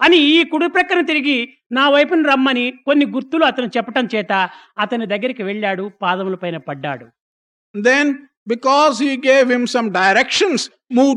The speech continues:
Speaker 2: towards the right," and so on, he could go close to him and he fell at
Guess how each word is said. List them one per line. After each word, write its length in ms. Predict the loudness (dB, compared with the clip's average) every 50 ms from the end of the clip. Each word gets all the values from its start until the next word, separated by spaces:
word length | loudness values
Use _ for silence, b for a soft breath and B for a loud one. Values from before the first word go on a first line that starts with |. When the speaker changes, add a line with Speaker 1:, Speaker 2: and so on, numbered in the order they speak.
| 2
Speaker 2:
towards 300 | 2 2 2 2 2 -2 0 -2
the 80 | 0 2
right," 340 | 4 4 4 2 0 -2 -4 -4 -2
and 80 | -2 -2 -4 -2 0
so 80 | 2 4
on, 240 | 4 4 2 0 -2 -4 B B B 0
he 60 | 0 0
could 240 | 0 -2 -2 -2 2
go 180 | 4 6 8 8 6 4 0 0 4
close 320 | 4 6 6 4 2 0 0 0
to 60 | 0 2
him 200 | 2 2 2 0
and 340 | 0 -2 -6 _ -6 -4 -2 0
he 120 | -2 -2
fell 300 | -2 -2 -2 -2 -2 -2 -2
at 120 | -4 -6